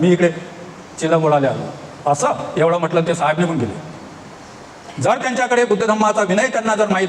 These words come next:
असेल, तर तो व्यक्ती केवळ एवढं विचारून थांबणार नाही, तर त्याला विचारेन का, "तुमच्या अंगावर हे चिवर आहे आणि सार्वजनिक ठिकाणी तुम्ही चिलंबोळत आहे, हे भंतेजी बरोबर नाही. आणि तुम्हाला जर हे करायचं असेल, तर मग ही चिवर काढून टाका. नाही तर चिवरच घालून राहायचं असेल, तर मग हे चिलंबोळणं बंद करा.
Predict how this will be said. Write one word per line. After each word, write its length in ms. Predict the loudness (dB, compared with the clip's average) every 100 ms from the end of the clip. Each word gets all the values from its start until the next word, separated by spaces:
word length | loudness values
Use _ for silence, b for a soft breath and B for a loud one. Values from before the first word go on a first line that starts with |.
| -2
असेल, 560 | 0 0 0 -8 -10 -10 -4
तर 60 | 0
तो 180 | 2
व्यक्ती 260 | 2 2 2
केवळ 300 | 2 2 2
एवढं 200 | 2 4
विचारून 380 | 2 2 0 0
थांबणार 280 | 2 6 6
नाही, 160 | 4 -2 -4
तर 40 |
त्याला 220 | 0 2 2
विचारेन 460 | 2 0 2 0
का, 80 | 0
"तुमच्या 300 | 0 2 2
अंगावर 200 | 2 2
हे 80 | 2
चिवर 280 | 2 4 4
आहे 440 | 4 2 0 -2
आणि 120 | 0 0
सार्वजनिक 520 | 0 0 0 0 0
ठिकाणी 240 | 0 0
तुम्ही 180 | 2 2
चिलंबोळत 440 | 2 2 4 4 4
आहे, 320 | 0 0 0
हे 100 | 2
भंतेजी 380 | 2 0 0 2
बरोबर 280 | 2 2
नाही. 220 | 2 2 0 -4 -8 -10 -14 -16 -18 -20 -20 -20 -12 -6
आणि 120 | -2
तुम्हाला 240 | 2 2
जर 140 | 2 2
हे 80 |
करायचं 340 | 2 2 2 2
असेल, 340 | 2 0 0
तर 60 | 0
मग 80 | 2
ही 60 |
चिवर 220 | 2 2
काढून 220 | 2 0 0
टाका. 200 | 0 0 -4 -12 -14 -16 -18 -18 -18 -18 -18 -20 -12 -4
नाही 140 | -2
तर 40 | 2
चिवरच 340 | 4 4 4
घालून 240 | 4 4
राहायचं 280 | 4 4 2
असेल, 360 | 2 0 -2 -2
तर 60 |
मग 80 | 2
हे 60 | 2
चिलंबोळणं 480 | 2 2 4 2 2
बंद 140 | 2
करा. 240 | 4 4